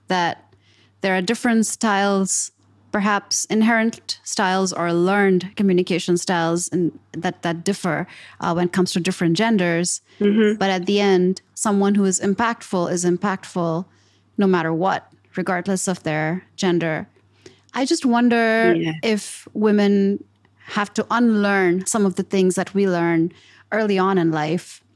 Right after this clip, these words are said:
Speaker 1: I know that I've definitely
Speaker 2: Yeah.
Speaker 1: gone through that journey where I wasn't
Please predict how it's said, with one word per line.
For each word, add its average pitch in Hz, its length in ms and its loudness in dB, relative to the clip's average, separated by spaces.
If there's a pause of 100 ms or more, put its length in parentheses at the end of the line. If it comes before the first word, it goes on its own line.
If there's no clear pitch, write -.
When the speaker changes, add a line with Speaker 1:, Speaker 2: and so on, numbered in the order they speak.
(180)
Speaker 1:
I 196 100 0
know 196 120 2
that 190 180 0
I've 202 200 -2
definitely 202 420 2
Speaker 2:
Yeah. 180 60 -2
Speaker 1:
gone 185 220 2
through 190 200 -2
that 170 220 -2
journey 170 560 0 (960)
where 185 720 0 (120)
I 208 80 0
wasn't 311 800 2